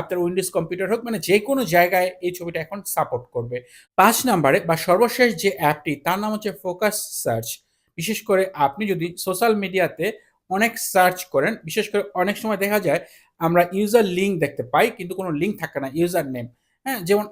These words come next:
আমার নাম রাজ রাজীব, আমার চ্যানেলের নাম রাজ রাজীব। এখন আমার কোনো লিংক নেই, আমি যদি YouTube-এ রাজ রাজীব লিখে সার্চ করি তাহলে কিন্তু আমার চ্যানেলটি চলে আসছে। তো এরকম অনেক YouTube চ্যানেল রয়েছে, অনেকের Facebook পেজ রয়েছে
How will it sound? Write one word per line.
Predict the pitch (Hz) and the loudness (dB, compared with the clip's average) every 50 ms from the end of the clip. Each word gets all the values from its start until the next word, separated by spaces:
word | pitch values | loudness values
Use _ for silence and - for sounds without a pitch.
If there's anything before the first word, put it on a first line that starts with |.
| 185 | 0
আমার | 185 190 202 202 196 | 0 0 0 0 -2
নাম | 196 196 - - _ - 170 | -2 -4 -4 -10 _ 2 4
রাজ | 160 156 147 143 143 | 6 6 6 6 4
রাজীব, | 139 131 156 170 175 170 | 0 0 0 0 0 0
আমার | 170 160 - | 0 0 0
চ্যানেলের | 180 180 180 180 180 180 180 | -2 -2 0 0 0 0 -2
নাম | 180 180 180 - 165 | -4 -4 -4 -2 2
রাজ | 160 151 143 135 131 | 2 2 2 2 -2
রাজীব। | 117 110 117 117 117 - - 165 | -4 -4 -6 -8 -12 -6 -6 -6
এখন | 165 - - 208 | -6 -4 -6 -4
আমার | 196 196 202 196 | -2 -2 -2 -2
কোনো | 214 208 185 175 | -4 -6 -4 -2
লিংক | 196 214 202 180 | -2 -2 -2 0
নেই, | 170 180 185 _ - | -2 -4 -4 _ -8
আমি | 165 175 196 208 | -6 -6 -4 -6
যদি | 214 208 170 196 | -6 -6 -6 -6
YouTube-এ | 202 208 208 226 202 190 202 202 - _ _ _ _ _ _ - 147 | -6 -6 -6 -2 -2 -2 -2 -2 -4 _ _ _ _ _ _ -2 4
রাজ | 151 165 175 175 202 | 6 6 6 6 4
রাজীব | 220 220 247 233 233 | 2 2 2 -4 -4
লিখে | 226 233 214 - | -4 -4 -4 0
সার্চ | 202 196 196 190 - - | 2 2 2 2 0 -2
করি | - 190 190 190 190 | 0 0 0 0 -2
তাহলে | 175 165 180 185 185 180 | -4 -4 -4 -6 -6 -8
কিন্তু | 175 165 180 165 | -6 -6 -6 -4
আমার | 156 156 151 - | -4 -6 -6 -4
চ্যানেলটি | 165 160 156 156 156 190 - - | -4 -4 -4 -4 -6 -10 -6 -2
চলে | 196 190 180 165 123 113 | -2 0 2 0 0 -2
আসছে। | 113 - - - - 113 117 120 _ _ _ _ _ - | -4 -8 -12 -8 -6 -6 -8 -8 _ _ _ _ _ -2
তো | - 208 - 214 | 0 2 8 8
এরকম | 226 262 277 277 - 254 - - 190 | 8 8 8 0 -4 -8 -8 -4 -2
অনেক | 196 202 208 208 196 196 | -2 -2 -2 -2 -4 -6
YouTube | 196 165 214 202 208 | -2 -2 -2 -4 0
চ্যানেল | - 196 190 196 190 185 185 | -2 -2 0 0 0 2 4
রয়েছে, | 185 185 185 - 202 202 190 170 | 4 4 2 0 -4 -4 -2 0
অনেকের | 165 175 175 180 185 175 - | -2 -2 -2 -4 -4 -4 -2
Facebook | - 185 180 175 175 196 202 - _ - - | -2 -2 -2 -2 -4 -8 -10 -10 _ 0 2
পেজ | 202 208 220 208 202 208 202 | 2 4 2 0 0 2 2
রয়েছে | 196 196 190 190 - 208 | 4 4 2 0 -2 -2